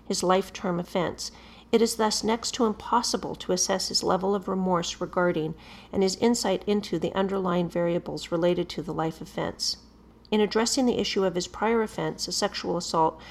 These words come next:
Mister Clifton reported that he was also innocent of that offense as well. There are several salient dynamic factors that influence Mister Clifton's risk to violently reoffend. First, his insight into his behavior appears adequate, except as noted in the areas related to his two convictions,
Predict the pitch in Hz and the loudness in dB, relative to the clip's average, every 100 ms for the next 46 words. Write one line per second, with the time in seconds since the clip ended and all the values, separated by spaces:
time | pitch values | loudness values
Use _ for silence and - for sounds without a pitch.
0 | - - 208 - 220 190 185 185 180 180 | -16 -2 0 0 0 -2 -2 0 0 0
1 | 170 165 180 - 180 175 180 - - 196 | 0 0 0 -2 -2 0 0 -2 0 0
2 | 180 180 - 165 170 175 170 - 156 - | 0 -2 -4 -4 0 0 0 -2 -4 -6
3 | - 170 - - 175 - - - - - | -4 -4 -2 -6 -6 -12 -20 -20 -20 -8
4 | - 233 233 294 302 320 - 240 240 240 | 4 6 8 6 6 4 4 4 6 4
5 | 233 220 202 202 202 - - 196 - 180 | 2 0 2 2 0 0 0 0 0 -4
6 | - 185 - 202 - 190 180 196 - 185 | -2 -2 0 -2 0 0 0 -2 -2 -4
7 | - 185 - 185 - 190 175 - - 185 | -4 -4 -2 -4 0 0 0 -4 -4 0
8 | 180 185 180 - 175 175 175 - 180 151 | 2 2 0 0 0 0 0 0 -2 -2
9 | 175 - - - - 254 226 233 - 202 | -4 -14 -20 -20 6 8 8 4 0 2
10 | 208 247 - 175 175 - 202 208 208 - | 2 2 2 0 0 -2 -4 0 -2 0
11 | 190 - 196 190 175 - 208 196 - 202 | -2 0 0 2 -2 2 2 2 0 0
12 | 202 - - - - 226 220 233 226 185 | 0 -4 -6 -6 -2 0 0 -2 0 2
13 | 170 170 - - - - 214 214 - 226 | 2 0 -4 -18 -20 -2 2 4 4 4
14 | 240 233 214 190 180 180 - 180 - 214 | 4 2 0 2 2 0 0 0 0 -2
15 | 202 185 180 196 - 143 - | -2 0 0 0 -2 -4 -4